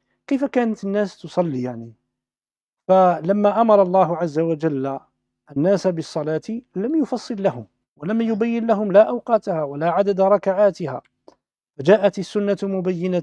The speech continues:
لذلك. لما النبي صلى الله عليه وسلم حج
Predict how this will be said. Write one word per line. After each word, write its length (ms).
لذلك. 600
لما 880
النبي 380
صلى 140
الله 120
عليه 80
وسلم 460
حج 320